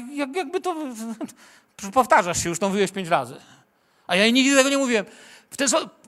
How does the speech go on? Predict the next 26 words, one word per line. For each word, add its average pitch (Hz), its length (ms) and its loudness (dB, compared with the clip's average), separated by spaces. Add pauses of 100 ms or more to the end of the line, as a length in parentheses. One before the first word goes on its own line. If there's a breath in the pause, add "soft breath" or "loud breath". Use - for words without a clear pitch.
wyszła 294 400 4
z 339 100 2
pracy, 247 400 4
pracowała 226 440 4
w 165 120 -6
Wedze 196 420 4 (1400 soft breath)
i 196 60 -4
ja 226 120 2
mówię: 285 380 2
„Chcę 330 160 0
ci 320 120 -2
powiedzieć, 311 280 4
co 311 80 2
się 269 140 4
stało 294 460 8
dzisiaj”. 170 380 -4
Ona 196 260 2
to 196 120 -2
już 196 100 -4
wszystko - 300 -6
wiedziała. 139 400 -8 (1800)
Myśmy 208 320 0
razem 180 300 0
w - 60 -14
to 160 80 -12
poszli. 139 400 -14